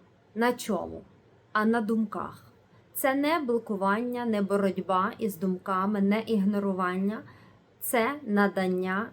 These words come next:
їм сили і своєї уваги. Коли ви закриваєте свої очі, ви дозволяєте всім думкам відбуватися у вашій голові.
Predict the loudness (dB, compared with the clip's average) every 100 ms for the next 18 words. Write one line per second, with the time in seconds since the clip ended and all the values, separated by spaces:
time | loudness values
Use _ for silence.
0 | -8 -6 -2 -2 -2 -4 -12 _ -8 -4
1 | -2 -2 -2 -8 -14 -6 -4 -4 -8 -4
2 | -2 0 0 0 -2 -4 -4 -4 -6 -14
3 | -20 -20 -20 -20 -4 2 4 4 2 0
4 | 2 2 2 2 -4 -6 -2 -2 0 -2
5 | -4 -6 -14 -4 -2 -2 -2 0 2 0
6 | 0 -6 -4 -2 0 0 0 0 0 0
7 | -2 -6 -6 -2 2 2 -2 -8 -8 -8
8 | -6 -4 -4 -6 -6 -6 -6 -8